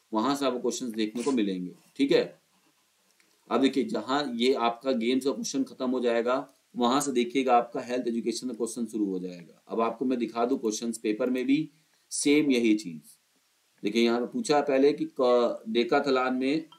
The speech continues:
डेकाथलॉन में आपका डेकाथलॉन में, अ, men के इवेंट आपको बताने हैं कि पहले दिन तीसरा event कौन सा। देखिए उसको भी आपने easily नहीं दिया हुआ है कि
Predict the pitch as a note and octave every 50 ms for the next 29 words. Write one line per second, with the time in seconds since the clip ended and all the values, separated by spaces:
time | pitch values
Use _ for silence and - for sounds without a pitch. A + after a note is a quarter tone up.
0 | _ _ _ _ _ _ _ _ _ _ _ - A2 B2+ B2+ B2+ D#3 D#3 D#3 D3+
1 | C#3+ C3+ B2+ B2 B2+ B2 B2 B2+ B2+ C3 - - A#2 A#2 A#2 - - C#3 B2 A#2
2 | A#2 A2+ A2+ B2 C3+ C3 C3+ B2 A#2 A2+ A2+ A2+ A#2 A#2 B2 C3+ C#3 - - -
3 | A2+ A2+ A2+ A2 A2 A2 A2 A2 A2 A2 A#2+ B2+ C3 C3+ C3 C#3 B2 A#2+ A2+ A#2+
4 | B2+ B2 A#2+ A#2 A2+ - - B2+ A2+ G#2 G#2+ G#2 G#2 G#2 G#2+ G#2 G2 F#2+ G#2+ G#2+
5 | A2 G#2+ G#2+ A#2 A#2 A2+ A#2+ A#2 A2 A2 G#2+ G#2 - B2 A#2 A#2 A#2 A#2+ A#2+ G#2+
6 | A#2 A#2 A#2+ A#2 - A#2+ A#2 B2 - D#3+ C#3 C3 A#2 - - - D3+ D3 D#3 D#3
7 | - C3+ - - D#3 D#3 D#3+ - _ _ _ _ - A#2+ A#2 A2 B2+ D3 D3+ D3+
8 | D3+ D#3+ D3+ B2 A2+ G#2+ G2 F#2 F2 E2+ F2+ F2+ - - _ _ _ _ _ _
9 | _ _ _ _ _ _ - C3+ C3 B2+